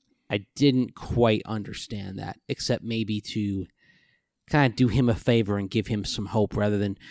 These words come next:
sticking him, him on I R before the cuts. And also, as it turned out, the Broncos weren't really attached to the back end of their roster anyway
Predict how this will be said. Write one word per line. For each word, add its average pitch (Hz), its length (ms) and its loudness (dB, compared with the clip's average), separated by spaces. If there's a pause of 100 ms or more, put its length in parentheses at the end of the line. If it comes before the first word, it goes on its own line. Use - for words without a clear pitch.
(100)
sticking 131 420 2
him, 113 320 2
him 120 240 0
on 110 200 4
I 104 260 2
R 98 480 2 (720)
before 107 760 2 (460)
the 107 160 -4
cuts. - 540 -4 (320)
And 190 180 2
also, 175 360 6
as 127 160 6
it - 180 0
turned 117 360 2
out, 101 480 0 (480)
the 117 100 4
Broncos 117 680 4
weren't 127 300 4
really 123 220 4
attached 123 380 4
to - 80 -14
the 104 100 0
back 104 320 2
end 107 140 2
of 98 100 -2
their 98 140 4
roster 98 460 4
anyway 117 520 4